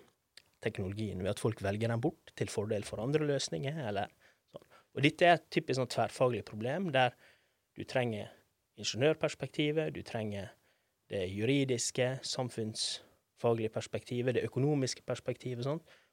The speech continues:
Politikerne må ha tillit til at denne teknologien faktisk løser disse økonomiske utfordringene.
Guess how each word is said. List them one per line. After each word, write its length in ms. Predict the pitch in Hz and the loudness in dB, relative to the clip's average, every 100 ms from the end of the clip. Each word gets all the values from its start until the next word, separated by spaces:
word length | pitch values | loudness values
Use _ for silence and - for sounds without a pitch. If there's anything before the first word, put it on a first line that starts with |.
| _ | _
Politikerne 540 | 135 131 - 107 107 | 4 4 4 2 2
må 140 | 104 110 | -4 -6
ha 60 | - | -6
tillit 600 | - 127 135 131 - - | 0 2 4 0 -2 -14
til 260 | - 123 - | -2 -2 -2
at 180 | 98 - | -8 -4
denne 200 | 120 117 | -4 -4
teknologien 520 | - - 101 107 113 | -8 -8 -8 -6 -6
faktisk 400 | - - 110 - | -8 -10 -10 -4
løser 420 | 107 104 120 - | 0 2 2 0
disse 220 | 101 - 110 | -2 -2 -4
økonomiske 560 | - 104 101 - 92 | -4 -8 -6 -8 -10
utfordringene. 560 | - - - - - | -10 -10 -8 -10 -14